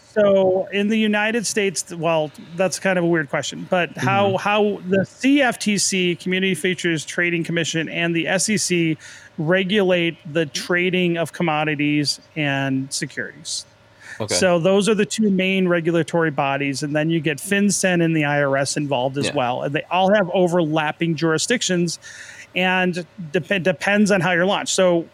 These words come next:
Speaker 1: we're not, you know, as far as we can tell, and based on talking to attorneys and stuff, we are not an illegal security. We're probably more like a commodity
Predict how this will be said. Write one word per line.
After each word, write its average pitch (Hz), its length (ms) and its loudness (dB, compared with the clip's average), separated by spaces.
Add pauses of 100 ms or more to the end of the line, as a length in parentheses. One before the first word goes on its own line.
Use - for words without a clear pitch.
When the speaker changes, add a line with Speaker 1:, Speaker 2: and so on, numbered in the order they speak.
Speaker 1:
we're 202 160 4
not, 185 340 2 (260)
you 180 140 0
know, 165 160 -2 (160)
as 196 100 -2
far 226 220 2
as 185 100 4
we 208 140 2
can 202 140 0
tell, 185 320 2
and 185 100 2
based 170 260 0
on 175 240 0 (120)
talking 165 260 -2
to 165 60 0
attorneys 156 420 -2
and 160 100 -4
stuff, 143 380 -4 (400)
we 170 360 2
are 175 100 2
not 156 240 0
an 160 100 0
illegal 156 380 0
security. 160 560 0
We're 160 160 2
probably 175 720 0
more 160 320 0
like 151 240 0
a 143 60 -12
commodity 156 760 -2